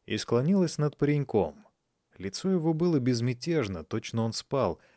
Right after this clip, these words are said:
однако на шее его расходилось тёмное пятно, и пальцы правой руки были перепачканы кровью. Кожа была красной, синеватой и покрытой водянистыми волдырями.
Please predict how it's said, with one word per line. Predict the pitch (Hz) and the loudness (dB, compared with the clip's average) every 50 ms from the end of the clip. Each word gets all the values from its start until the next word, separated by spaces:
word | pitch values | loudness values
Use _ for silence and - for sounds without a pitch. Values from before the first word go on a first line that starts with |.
| _ _ | _ _
однако | 87 85 90 107 123 - 139 127 | -10 -6 -4 -4 -2 -2 -2 -2
на | 131 127 | -2 -2
шее | - - - 123 139 147 147 | -4 -2 0 0 2 2 2
его | 143 135 135 143 | 0 0 2 2
расходилось | 143 139 - - - 127 123 135 143 139 139 131 - | 0 0 -2 -2 -2 -2 0 2 2 2 2 0 -2
тёмное | - - 131 143 139 131 131 131 127 | 0 0 0 2 2 0 0 -2 0
пятно, | 127 - 127 123 - 135 127 117 101 85 | 0 -2 -2 -2 -2 -2 0 0 0 0
и | 85 | -2
пальцы | - - - 110 120 117 - - - 113 | -4 -4 -4 -2 -2 -2 -4 -4 -4 -4
правой | - - - 110 110 101 101 104 | -2 -2 0 2 2 2 2 2
руки | 107 107 - - - 139 | 0 0 -2 -2 -2 -2
были | 123 110 110 117 113 113 110 | 0 2 2 2 4 2 0
перепачканы | - - 113 104 104 95 - 107 110 - - - - 117 113 113 107 | 0 0 0 0 0 -2 -2 -4 -4 -4 -4 -4 -2 -2 -2 -2 -2
кровью. | - 131 127 110 92 82 78 76 73 - - - _ _ _ _ _ | 0 2 2 4 2 2 0 -6 -14 -16 -18 -20 _ _ _ _ _
Кожа | - 95 98 92 101 | -4 -2 -2 0 0
была | 90 101 95 95 87 87 | 0 0 2 0 0 -2
красной, | - - 92 95 98 110 113 - - - 120 120 117 | -2 -4 -2 0 0 0 -2 -2 -4 -4 -4 -2 -4
синеватой | - - 101 92 87 85 82 76 85 90 104 117 - - 127 123 120 _ _ _ _ _ | -4 -6 -6 -6 -4 -6 -6 -4 0 0 0 0 2 0 -2 -2 -4 _ _ _ _ _
и | - 95 | -14 -8
покрытой | - - 95 - 123 143 151 - - 143 | -6 -4 -4 -2 -2 -4 -2 -2 0 0
водянистыми | 135 131 123 113 117 120 139 139 - - 135 131 131 127 | 2 2 2 2 2 2 0 -2 -2 -2 -2 0 0 2
волдырями. | 117 120 131 120 123 123 120 120 117 98 87 82 80 80 - - - | 2 2 2 4 4 4 4 4 4 4 2 0 -4 -10 -14 -18 -20